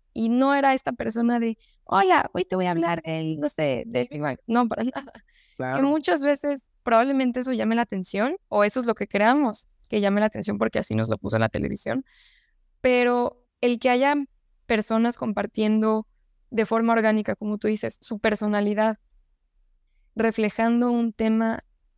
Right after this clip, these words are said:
Speaker 1: que les interesa, puede conectar muchísimo más con las personas que un personaje que tiene un guión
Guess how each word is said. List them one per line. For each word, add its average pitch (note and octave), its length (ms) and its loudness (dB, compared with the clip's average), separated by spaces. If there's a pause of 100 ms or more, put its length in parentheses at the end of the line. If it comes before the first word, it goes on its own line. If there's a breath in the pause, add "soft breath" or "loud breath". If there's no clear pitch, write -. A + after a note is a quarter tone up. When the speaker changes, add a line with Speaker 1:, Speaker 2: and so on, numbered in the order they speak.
(120)
Speaker 1:
que A3 120 4
les G3+ 200 0
interesa, A2+ 580 -4 (1000)
puede A#3+ 220 6
conectar G#3+ 420 0
muchísimo A3+ 760 -2
más A#3+ 480 0 (540)
con A3 160 2
las G#3 140 0
personas A#3 600 -2
que A3 160 0
un A3+ 200 0
personaje A#3 640 -2
que G#3+ 120 -6
tiene A3 220 0
un G#3+ 120 2
guión C4 280 2